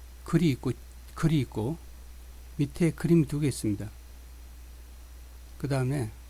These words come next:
여기에 보면 여자아이가, 얘죠?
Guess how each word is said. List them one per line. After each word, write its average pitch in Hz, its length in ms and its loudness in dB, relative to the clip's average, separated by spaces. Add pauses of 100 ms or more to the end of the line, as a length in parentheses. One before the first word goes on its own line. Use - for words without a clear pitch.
(720)
여기에 170 220 10
보면 127 460 2 (600)
여자아이가, 127 720 2 (180)
얘죠? 127 360 4